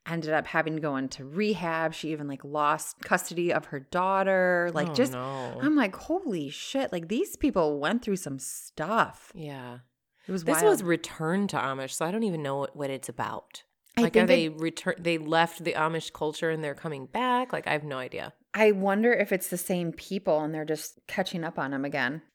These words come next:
Speaker 1: No, the Return to Amish looks like those are different. Oh, there's Nope, it depends on which one you saw. Because this picture of Return to Amish are the people that I was just talking about.
Speaker 2: Oh.
Speaker 1: Were they these people?
Speaker 2: Yes.
Speaker 1: Okay, so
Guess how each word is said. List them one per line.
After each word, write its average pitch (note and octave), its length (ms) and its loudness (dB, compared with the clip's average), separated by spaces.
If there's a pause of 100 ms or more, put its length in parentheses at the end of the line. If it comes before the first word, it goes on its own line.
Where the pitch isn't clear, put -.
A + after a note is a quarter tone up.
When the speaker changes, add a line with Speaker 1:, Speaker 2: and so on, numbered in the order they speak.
Speaker 1:
No, A3 480 4
the G#3 100 4
Return G#3+ 460 2
to G3+ 140 -4
Amish F3+ 1040 -2 (360)
looks F3 300 -2
like F3 160 -2
those D#3+ 160 -2
are D3+ 160 -4 (100)
different. D#3+ 460 -2 (140)
Oh, D4 160 6
there's - 500 4 (380)
Nope, B3 420 4
it G#3+ 80 -2
depends A3 300 0
on A3 80 2
which G3 160 0
one F#3+ 120 0
you F#3 100 2
saw. C#3 360 -2 (200)
Because G3+ 480 6
this A3+ 320 2
picture F#3 340 0
of D3 140 2
Return D#3 320 -4
to D#3 60 -2
Amish D3+ 400 -2
are E3 160 4
the E3 100 4
people D#3+ 380 -2
that C#3+ 160 -2
I C#3 140 2
was C3+ 140 -2
just - 180 -8
talking - 320 -4
about. F2 380 -4 (260)
Speaker 2:
Oh. C#3 360 -14
Speaker 1:
Were E3 80 -4
they D#3 120 0
these D#3+ 240 -4
people? G3 360 -4 (100)
Speaker 2:
Yes. B3 760 6
Speaker 1:
Okay, G3 380 4
so F3+ 520 6